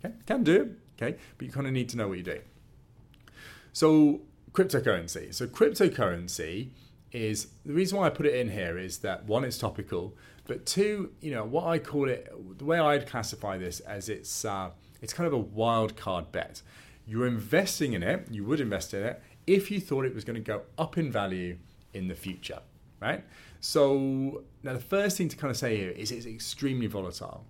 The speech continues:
It has gone up a huge amount since its inception, okay?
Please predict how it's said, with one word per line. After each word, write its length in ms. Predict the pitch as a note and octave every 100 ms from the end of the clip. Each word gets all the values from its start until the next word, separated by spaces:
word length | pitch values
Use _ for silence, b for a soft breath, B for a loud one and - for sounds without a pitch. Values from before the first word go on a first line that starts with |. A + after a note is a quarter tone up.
| - - - b b b
It 160 | C3+ D#3
has 180 | G3+ G#3
gone 240 | G3 F3
up 300 | G#2 F#2+ - -
a 80 | G#2+
huge 560 | - - C#3+ D#3 D#3+
amount 500 | C3+ A#2+ F#2 E2+ E3+ - - - - - - - -
since 340 | - A2+ G2+
its 180 | A2 -
inception, 560 | G2+ - - - - A2 - - -
okay? 120 | -